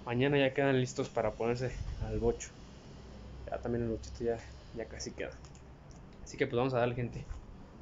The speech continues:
No sé cuánto dure realmente este video, pero, pues, voy a hacer hasta que acabe.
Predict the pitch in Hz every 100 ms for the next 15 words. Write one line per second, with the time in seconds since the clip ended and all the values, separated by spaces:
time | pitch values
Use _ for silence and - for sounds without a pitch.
0 | - - - 131 156 160 165 151 156 143
1 | 139 151 151 147 131 123 135 165 175 170
2 | 139 143 156 156 156 165 - - - -
3 | - - - - - 127 156 151 123 117
4 | 147 147 123 113 107 107 110